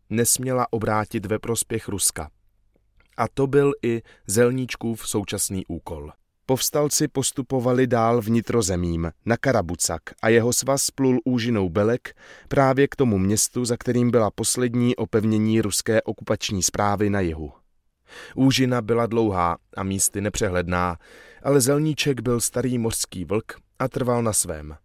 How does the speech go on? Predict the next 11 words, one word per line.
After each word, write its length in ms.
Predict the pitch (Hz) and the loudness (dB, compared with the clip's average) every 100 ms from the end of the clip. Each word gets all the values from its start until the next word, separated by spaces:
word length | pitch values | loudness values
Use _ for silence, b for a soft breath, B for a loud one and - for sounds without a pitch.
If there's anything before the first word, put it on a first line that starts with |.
| _ - | _ -8
že 280 | 95 101 95 | 0 2 2
pozemní 460 | - 120 135 120 101 | 0 0 0 0 0
vojska 420 | 104 117 - 85 | 0 0 -2 -4
musí 300 | 80 90 107 | -6 -2 -2
podporovat 580 | - 117 - 117 110 110 - - | -4 -8 -4 -2 0 -2 -4 -8
z 100 | 92 | -2
moře 360 | 110 113 117 | 0 0 -4
bitevní 480 | 101 95 101 90 92 | -6 -4 -4 -2 -2
lodě. 300 | 85 78 85 _ _ _ _ _ B B B | -2 -4 -12 _ _ _ _ _ B B B
Proto 300 | 127 143 143 | 0 2 0
teď 160 | 131 | -2